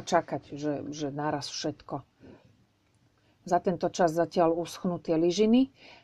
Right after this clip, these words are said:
Ak ste si všimli, tak lyže som na vrchu nenamalovala, pretože tie potom ešte natriem na hnedo,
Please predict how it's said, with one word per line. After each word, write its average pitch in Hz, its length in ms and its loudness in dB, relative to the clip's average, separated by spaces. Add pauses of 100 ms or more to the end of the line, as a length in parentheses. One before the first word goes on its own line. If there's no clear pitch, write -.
(160)
Ak 185 180 -6
ste - 160 -4
si 165 220 -4
všimli, 214 420 4
tak 165 220 0
lyže 175 240 2
som 170 240 -2
na 165 100 -2
vrchu 185 300 -2
nenamalovala, 180 880 4
pretože 170 420 -2
tie 190 140 4
potom 190 340 -2
ešte 180 300 -2
natriem 175 480 0
na 165 320 -2
hnedo, 160 480 0